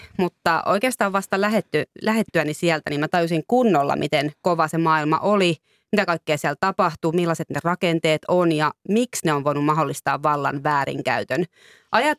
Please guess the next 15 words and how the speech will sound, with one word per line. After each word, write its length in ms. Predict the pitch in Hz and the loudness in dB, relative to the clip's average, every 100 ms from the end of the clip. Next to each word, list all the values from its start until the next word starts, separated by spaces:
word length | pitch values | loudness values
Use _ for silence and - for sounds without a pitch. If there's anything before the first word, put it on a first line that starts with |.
| - | 0
oli 240 | 202 202 | 0 2
yhteiskunnassa 720 | 233 240 196 175 170 160 - | 0 0 -2 0 -2 -2 -2
tietenkin 380 | 160 160 160 160 | 0 0 0 -2
vähän 220 | 170 175 | -2 0
erilaiset. 520 | 175 208 170 139 151 - | 0 0 0 0 -2 -4
Silloin 300 | 175 160 151 | -2 0 0
mä 100 | 156 | 0
ajateltiin, 420 | 151 147 143 147 | 0 -2 -2 -2
että 220 | 151 - | -2 -4
ne 80 | 143 | -2
on 120 | 151 165 | -2 -2
yksityisiä 640 | 170 - 160 147 - 156 | -4 -4 -4 -2 -2 0
asioita. 600 | 165 160 156 139 139 151 - - - - - | 0 0 -2 -2 -2 -4 -8 -20 -20 -16 -4
Ö, 40 | 170 160 - | 0 2 0
häirintätapaukset 1000 | 180 202 233 247 190 180 - 165 160 | 0 0 2 0 0 -2 0 0 0